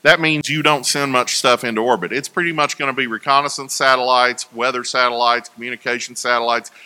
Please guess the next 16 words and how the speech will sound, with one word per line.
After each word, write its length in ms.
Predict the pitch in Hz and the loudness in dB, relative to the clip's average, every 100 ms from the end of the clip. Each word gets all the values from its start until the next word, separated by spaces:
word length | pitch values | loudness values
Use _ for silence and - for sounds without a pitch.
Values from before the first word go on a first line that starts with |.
| _ - | _ -4
things 300 | 165 165 - | -2 -2 -8
that 140 | - | -10
really, 480 | 117 135 160 160 170 | -2 0 2 2 0
really, 400 | 143 151 147 151 | 0 2 2 -2
really 340 | 135 143 139 | 0 0 0
gotta 300 | 131 135 131 | 2 4 4
be 180 | 120 131 | 0 -4
there 240 | 123 123 117 | 0 0 0
that 160 | 98 | -4
really, 380 | 113 123 135 131 | -4 -2 -2 -4
really 760 | 120 123 143 151 135 123 113 - - _ - | -6 -4 0 2 0 -2 -4 -10 -20 _ -4
wealthy 600 | 120 139 151 - 147 143 | 4 6 6 0 -4 -4
institutions 920 | 139 139 - 131 143 131 - 117 110 | -4 -4 -4 -4 -2 -2 -2 -6 -8
can 240 | - 110 | -8 -8
pay 240 | 107 127 123 | -4 -2 -2
for. 340 | - 90 73 | -6 -12 -12